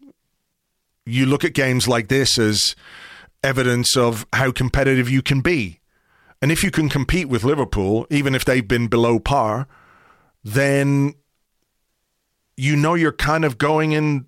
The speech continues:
the right direction in a, in a fairly significant way, right? It is, it's, it's a little bit similar to the Man City game on New Year's Day, which ultimately we didn't win, um, you know,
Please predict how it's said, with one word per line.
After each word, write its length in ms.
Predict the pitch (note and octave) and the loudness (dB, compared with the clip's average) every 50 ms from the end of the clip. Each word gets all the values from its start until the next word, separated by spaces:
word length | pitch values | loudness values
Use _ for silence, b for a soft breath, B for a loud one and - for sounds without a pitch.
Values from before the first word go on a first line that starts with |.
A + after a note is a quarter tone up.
| _ - | _ -2
the 80 | C#3 | 0
right 240 | C#3 D3 D3+ D3+ - | 2 2 0 0 0
direction 600 | C#3 C3+ C#3 D#3+ F#3 - - - A#2 F2 F2 - - | 0 0 0 0 0 -2 -4 -4 -4 -4 -6 -10 -12
in 200 | - B2+ C3 B2+ B2+ | -6 -4 -2 0 2
a, 160 | A#2+ A#2+ B2 | 0 0 0
in 160 | B2+ B2+ B2 | 0 -2 -2
a 60 | B2 | -2
fairly 300 | - - D3+ C#3+ C#3 B2 | -2 0 0 0 2 0
significant 600 | A#2 - C3+ B2 C#3 D3 C3+ C3 - B2 A#2 A2+ | 0 0 0 0 0 0 -2 -2 -2 -4 -2 -2
way, 240 | A#2+ D3 E3+ C#3 A2 | -2 0 0 0 0
right? 260 | G2 A2 B2 D3 D#3+ | 0 0 0 0 0
It 160 | D3 D3 D3+ | 0 0 0
is, 140 | D3+ C#3+ C3+ | -2 -4 -4
it's, 420 | - D#3+ D3 C3+ - - - - B B B B B B B B B B B B B B B B B B _ _ _ _ _ _ _ _ _ | -4 -4 -4 -2 -2 -2 -2 -4 B B B B B B B B B B B B B B B B B B _ _ _ _ _ _ _ _ _
it's 180 | D3+ D3+ - - | -4 -2 -2 0
a 60 | E3+ | 0
little 400 | D#3+ E3 E3+ F3+ G3+ A3 A3+ A3 | 2 2 2 2 2 2 0 0
bit 300 | F3 D3+ F#3+ F3 - - | 0 -2 -2 -2 -2 -2
similar 500 | - - - F#3 F3+ D#3+ D3+ C#3+ C#3 C3 A#2+ | -2 0 0 0 0 0 0 2 2 0 0
to 420 | - - - D3 C#3 C3+ C3+ C3 | -2 -2 0 2 2 4 2 2
the 140 | A#2+ B2+ A#2+ | 2 0 0
Man 300 | B2 C3 C3 C3 C3 B2+ | 0 0 0 0 0 0
City 260 | - - C#3 B2 A#2+ | 0 0 0 0 0
game 300 | G#2+ A#2 A2 G#2+ G#2+ G#2 | 0 0 0 0 0 0
on 120 | G#2 G#2 | 0 0
New 120 | G#2+ G#2+ G#2+ | 0 0 0
Year's 320 | G#2+ G#2 G2+ G2+ F#2+ - | 0 0 0 -2 -2 -4
Day, 260 | - G2+ F2 F#2 - _ _ _ _ _ _ _ _ _ | -6 -6 -8 -10 -14 _ _ _ _ _ _ _ _ _
which 220 | - B2 B2 - | -4 -2 0 0
ultimately 480 | C#3+ C#3+ C3 - C3+ C3 C3 B2+ A#2+ A#2 | 0 0 2 0 0 0 2 2 2 2
we 120 | G#2+ A2 | 2 0
didn't 300 | G#2 B2 A#2+ A2+ G#2+ G2 | 0 0 -2 -2 -2 -2
win, 560 | F#2+ B2+ D3 D3+ D3 C#3+ C#3+ C#3 C3+ B2 - - _ _ _ - - | -2 0 0 0 2 2 2 2 0 0 -4 -8 _ _ _ -16 -12
um, 680 | G3 G3 G3+ G3+ G3 G3 G2 G2+ G2+ G2+ - G3 - - _ _ _ _ | -10 -8 -6 -6 -4 -4 -4 -4 -6 -6 -6 -8 -10 -16 _ _ _ _
you 100 | B2 A#2 | -4 -4
know, 260 | A2 G#2 G2+ G2 G2 | -2 -2 -4 -4 -6